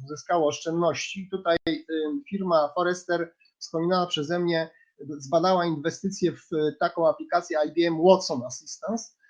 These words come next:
E, Watson to jeden z tych po-, potężnych, ym, komputerów, y, I B M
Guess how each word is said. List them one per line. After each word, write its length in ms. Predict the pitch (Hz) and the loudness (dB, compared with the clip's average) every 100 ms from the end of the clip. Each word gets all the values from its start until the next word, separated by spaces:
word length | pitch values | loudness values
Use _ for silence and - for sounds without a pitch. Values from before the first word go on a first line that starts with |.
| _ - | _ -2
E, 300 | 165 151 147 | 2 2 4
Watson 460 | 180 185 175 160 | 2 2 -2 -2
to 120 | 156 | 0
jeden 300 | 151 156 156 | 0 0 -2
z 80 | 151 | -4
tych 140 | 156 135 - | -6 -8 -8
po-, 160 | 143 127 | -8 -4
potężnych, 720 | 165 170 175 147 151 147 - | -2 0 0 0 -6 -8 -2
ym, 560 | 151 147 147 147 143 131 | 0 2 0 0 -2 -4
komputerów, 680 | 151 147 175 165 151 - - 143 139 147 156 | -8 -4 -2 -2 -4 -8 -10 -6 -6 -6 -6
y, 20 | |
I 180 | 139 170 | -4 -2
B 40 | |
M 100 | 170 | 2